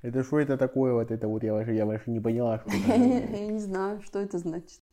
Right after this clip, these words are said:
Speaker 1: Я уж что это не поняла, эту вашу риторику какую-то, вашу риторику вашу, она непонятная какая-то. Вы, вы, вы, вы, вы можете, может быть, ее как-нибудь пояснить, может быть, как-нибудь?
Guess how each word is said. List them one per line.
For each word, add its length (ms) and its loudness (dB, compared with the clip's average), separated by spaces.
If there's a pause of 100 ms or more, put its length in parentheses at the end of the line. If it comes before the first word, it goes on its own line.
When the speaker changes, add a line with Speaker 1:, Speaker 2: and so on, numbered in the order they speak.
(120)
Speaker 1:
Я 100 2
уж 100 2
что 140 2
это 120 2
не 120 2
поняла, 360 6
эту 160 2
вашу 280 2
риторику 480 0
какую-то, 340 2
вашу 420 2
риторику 440 -2
вашу, 260 -6
она 180 -6
непонятная 460 -4
какая-то. 400 -6
Вы, 160 -6
вы, 680 -2
вы, 340 0
вы, 200 -2
вы 120 -2
можете, 280 -2
может 240 -4
быть, 180 -6
ее 240 -2
как-нибудь 420 -6
пояснить, 420 -4
может 220 0
быть, 160 -4
как-нибудь? 400 -6